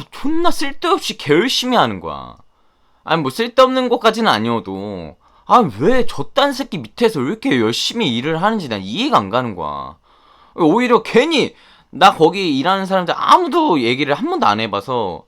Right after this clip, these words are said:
친하지도 않았거든? 근데 그냥 괜히 그걸 덜 받아갖고 내가 이제 가서 그냥 말했어. 그냥 직원들 한 명씩 옆에 있을 때마다 가갖고 아, 저 씹새끼 미친 새끼 아니에요?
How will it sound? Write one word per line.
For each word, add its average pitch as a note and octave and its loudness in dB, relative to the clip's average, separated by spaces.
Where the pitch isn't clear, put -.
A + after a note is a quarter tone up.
친하지도 A4+ 0
않았거든? G2+ -6
근데 A#3 -2
그냥 A3+ 0
괜히 A#3 0
그걸 E3 2
덜 E3 0
받아갖고 G#2+ -2
내가 F#3 0
이제 E3+ 0
가서 D#3 -6
그냥 D3 -4
말했어. F2 -8
그냥 D#2+ -16
직원들 D#3 2
한 A#3 -4
명씩 B3+ -2
옆에 A2+ -4
있을 G2 -10
때마다 G#2 -4
가갖고 A#2 -4
아, F#2 -14
저 - -18
씹새끼 - -10
미친 - -8
새끼 A#3+ -10
아니에요? F2+ -14